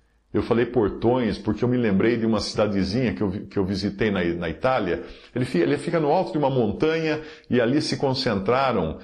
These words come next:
ahn, mais de três mil cristãos que, s-, por entenderem as escrituras, se rebelaram contra Roma.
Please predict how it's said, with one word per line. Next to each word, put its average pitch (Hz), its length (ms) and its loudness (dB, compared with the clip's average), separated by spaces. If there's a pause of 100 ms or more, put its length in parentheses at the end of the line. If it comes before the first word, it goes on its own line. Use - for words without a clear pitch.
(220)
ahn, 95 600 2 (340)
mais 113 220 0
de 110 140 -8
três 117 340 2
mil 123 240 2
cristãos - 880 -2 (360)
que, 123 200 0 (100)
s-, 170 540 -4
por 175 300 2
entenderem 120 600 2
as 104 100 -2
escrituras, 156 540 0
se 151 100 -2
rebelaram 151 480 2
contra 147 300 0
Roma. 104 540 0